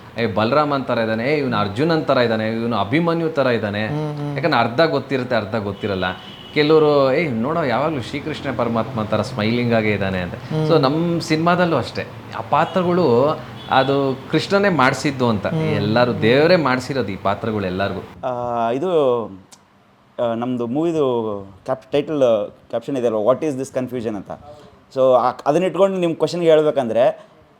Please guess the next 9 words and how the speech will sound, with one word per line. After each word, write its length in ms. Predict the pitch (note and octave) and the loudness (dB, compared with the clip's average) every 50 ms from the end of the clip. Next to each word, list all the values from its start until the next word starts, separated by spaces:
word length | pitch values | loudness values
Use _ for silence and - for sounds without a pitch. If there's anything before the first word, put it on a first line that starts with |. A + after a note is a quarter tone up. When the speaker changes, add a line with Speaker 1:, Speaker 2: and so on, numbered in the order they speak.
| - - | -6 0
Speaker 3:
ಆ, 40 | A#2+ | 2
ಒಬ್ಬೊಬ್ರು 560 | A#2+ B2 B2+ C3 D#3 E3 D#3 D#3+ E3+ F3 E3+ | 2 2 2 2 0 0 0 2 4 6 6
ಒಂದೊಂದು 340 | D#3+ C#3+ D3+ D3 C#3+ C3+ C3 | 6 6 4 4 2 2 2
ಗಂಟೆ 280 | C3 C3+ C3 D3 C#3+ | 2 2 4 2 4
ಕಳ್ಳ 200 | - C3+ B2+ B2+ | 4 4 4 4
ಇದೆಲ್ಲ 420 | B2+ B2 B2 A#2+ A#2+ A#2 A#2+ A#2+ A#2+ | 6 6 6 4 4 4 2 4 4
ಇದೆಲ್ಲ, 280 | A2+ G#2 G#2 F#2+ G#2+ A2+ A#2 - - - _ _ - | 2 2 0 -4 -4 -6 -6 -8 -12 -20 _ _ -2
ನಾವು 100 | C#3 C#3 | -2 0
ಕದ್ದಿದೀವ 440 | - E3 D#3+ D3+ F#3+ G3+ G3 F#3+ | 2 2 4 6 6 6 8 8